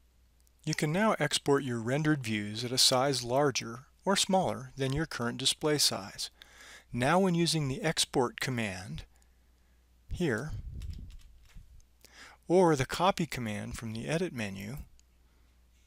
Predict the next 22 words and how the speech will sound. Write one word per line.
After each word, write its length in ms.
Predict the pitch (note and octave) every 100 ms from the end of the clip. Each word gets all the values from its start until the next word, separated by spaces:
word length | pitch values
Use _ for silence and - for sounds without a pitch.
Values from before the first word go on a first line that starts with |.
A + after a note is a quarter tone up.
| _
here, 460 | - - C#3+ A2+ D#3+ - - - - _ - _ _
or 480 | F#3+ G#3+ A#2+ A#2+ D3 - _ -
Control 500 | - C3 - F#3+ F3
C 560 | D3 - G#3+ B2+ B2+ C3 - - _ -
to 100 | -
copy 360 | - D3+ E3
the 160 | B2+ B2+
image 340 | C#3+ C3 - -
to 120 | A#2
the 100 | A2+
clipboard, 640 | - A3 - - A#2 F2+ D#3+ - _ _ _ - - - - - _
you'll 140 | F#3+ G3
have 200 | F3 D3+
the 120 | C#3+
opportunity 680 | B2 - C#3+ B2 A#2+ B2+
to 100 | C#3+
size 480 | D3+ - E3+ G3 D#3+
the 160 | A#2+ A2
image 300 | A2 B2 B2+
in 100 | C3+
this 180 | D#3+ -
dialog. 540 | E3 F3+ A2 -